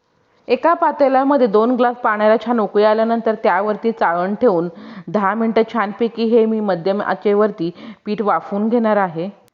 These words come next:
पीठ व्यवस्थित एकसारखे छान वाफवण्यासाठी अशा प्रकारे मध्ये छिद्र पाडून घ्यावे, त्यामुळे व्यवस्थित एकसारखे पीठ वाफवले जाते. आता त्यावरती झाकण ठेवून आपण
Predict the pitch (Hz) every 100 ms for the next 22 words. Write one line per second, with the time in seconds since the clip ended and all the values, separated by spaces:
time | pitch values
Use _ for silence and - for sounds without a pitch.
0 | _ _ _ _ 294 302 285 233 226 254
1 | 240 214 214 254 226 226 233 247 233 208
2 | 190 208 208 214 220 139 135 160 175 -
3 | 233 180 190 220 226 226 233 233 208 208
4 | 190 202 - 196 180 202 220 214 220 247
5 | 196 185 214 185 202 180 170 - 208 175
6 | 196 190 214 233 - 185 196 233 214 220
7 | 214 214 214 202 202 - 190 196 208 220
8 | 214 160 190 - _ _ _ _ _ _
9 | _ _ _ _ _ _ _ _ _ _
10 | _ _ _ - 254 285 277 226 233 226
11 | 262 226 170 - 220 220 240 233 220 233
12 | 180